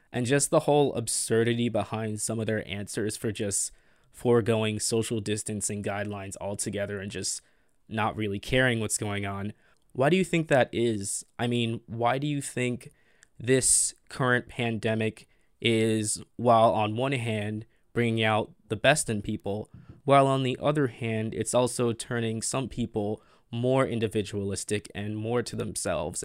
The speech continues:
and just more concerned about their well-being than the well-being of everyone else?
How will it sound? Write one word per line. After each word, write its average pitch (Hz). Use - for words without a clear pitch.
and 135
just 170
more 143
concerned 127
about 107
their 113
well-being 143
than 117
the 117
well-being 113
of 98
everyone 98
else? 104